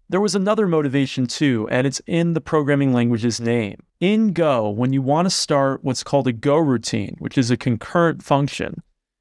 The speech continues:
you can do that by using the Go keyword. Go was designed from the beginning for concurrency, for a world where microprocessors have multiple cores,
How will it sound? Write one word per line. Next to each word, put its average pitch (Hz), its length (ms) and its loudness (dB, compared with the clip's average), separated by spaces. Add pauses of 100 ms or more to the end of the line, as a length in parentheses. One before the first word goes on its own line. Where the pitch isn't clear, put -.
(160)
you 151 160 2
can 165 200 2
do 202 240 2
that 120 420 4
by 143 120 4
using 127 360 2
the 135 80 2
Go 117 360 2
keyword. 147 640 -2 (520)
Go 165 160 2
was 226 160 2
designed 147 560 2
from 143 160 2
the 139 80 0
beginning 123 560 2
for 120 180 0
concurrency, 135 880 -2 (400)
for 139 140 4
a 139 80 4
world 160 440 2
where 151 160 2
microprocessors 131 1000 2
have 113 100 0
multiple 143 480 0
cores, 107 580 0